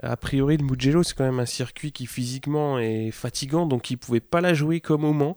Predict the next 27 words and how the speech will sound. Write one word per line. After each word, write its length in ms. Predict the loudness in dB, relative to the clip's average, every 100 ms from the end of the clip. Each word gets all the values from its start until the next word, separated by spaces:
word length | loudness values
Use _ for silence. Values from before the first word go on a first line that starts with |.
| -4
où 160 | 0
il 100 | 4
avait 220 | 6 6 4
fait, 260 | 2 2
euh, 340 | 4 2 2 2
où 140 | 2
il 160 | 2 2
avait 180 | 2
roulé 300 | 0 2 4
la 120 | 4 2
totalité 540 | 0 0 -2 -4 -4
de 80 | -2
la 80 | -4
Q 280 | 0 2
un, 240 | 2 2 -4 -10 -20 -12 -6
il 100 | 0
s'était 240 | 0 0
reposé 400 | -4 2 4 4
en 80 | 2
début 240 | 0 -2
de 80 | -4
Q 160 | -8 0
deux 320 | 2 4 0
pour 180 | -4 -4
faire 180 | -2
une 140 | -2 -4
pendule. 400 | -4 0 2